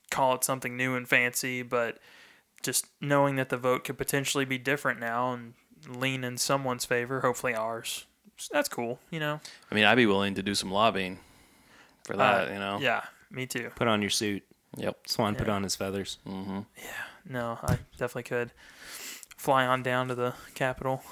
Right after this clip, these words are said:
Speaker 2: Yeah, totally. I mean, especially if, if, if there was someone that stepped up and said, "I would build a business and have X number of employees that, you know, like a, like a, a Casker's,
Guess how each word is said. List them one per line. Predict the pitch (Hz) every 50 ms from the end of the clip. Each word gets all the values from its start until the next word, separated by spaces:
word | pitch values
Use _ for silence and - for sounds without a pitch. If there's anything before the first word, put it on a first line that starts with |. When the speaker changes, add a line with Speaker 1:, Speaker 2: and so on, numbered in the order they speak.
| - - 110
Speaker 2:
Yeah, | 95 98 110 131 120 104 - _ _ _ _ _ -
totally. | - 101 123 131 107 - - - - - -
I | -
mean, | 180 180 160
especially | 151 - - 233 - 196 170
if, | 143 131 127 - -
if, | 139 120 - - - -
if | 131 120 -
there | 175 180 180
was | 165 151 135 120
someone | - - - - - 139 127 120 110
that | 104 98
stepped | - - 113 104 - -
up | 107 104 104 - 98
and | 101 98
said, | - - 98 98 95 95 95 95 - - - - - - - - - _ _ _ _ _ _ _ -
"I | - 101 110 113 117 113 113
would | 113 110 107 107 104 104 101 101 95 95 - - -
build | 98 107 104 101 101 101 101 -
a | 85 101
business | 95 107 104 92 101 104 98 101 - - -
and | 107 101
have | 107 101 101 -
X | 101 107 - - -
number | 101 101
of | 98 95
employees | 98 98 - - 101 101 101 95 95 95 98 98 101 - - - _
that, | - 107 107 107 98 98 98 - -
you | 120 113
know, | 107 98 98
like | 92 101 101 95 - 98
a, | 95 92 87 85 85 69 - -
like | - 104 101 98 -
a, | 101 92 85 82 80 82 85 76 73 73 - _ _ _ _ _ _ _ _ _ _ - - - -
a | 123 110
Casker's, | - - 107 101 98 - - 98 90 85 87 - - - -